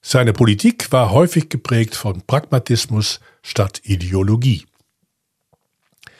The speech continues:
Stilistisch gilt Rutte als volksnah,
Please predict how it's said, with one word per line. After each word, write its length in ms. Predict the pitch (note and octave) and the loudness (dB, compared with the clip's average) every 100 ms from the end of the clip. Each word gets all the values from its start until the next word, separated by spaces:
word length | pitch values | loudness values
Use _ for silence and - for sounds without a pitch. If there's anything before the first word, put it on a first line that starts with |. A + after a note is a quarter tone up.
| - _ _ _ _ _ _ _ _ _ _ - | -20 _ _ _ _ _ _ _ _ _ _ -6
Stilistisch 840 | - D3 F#3 B3+ - A#2+ - - - | 0 4 6 4 4 2 0 -2 -4
gilt 480 | - C3 B2+ - - - | 2 4 4 2 -2 -4
Rutte 340 | G#2+ F3 - A2 | 2 4 4 2
als 240 | A2 - | 2 2
volksnah, 760 | - A#2 A2 - C3+ D3 G3 | 4 4 4 -2 0 0 -2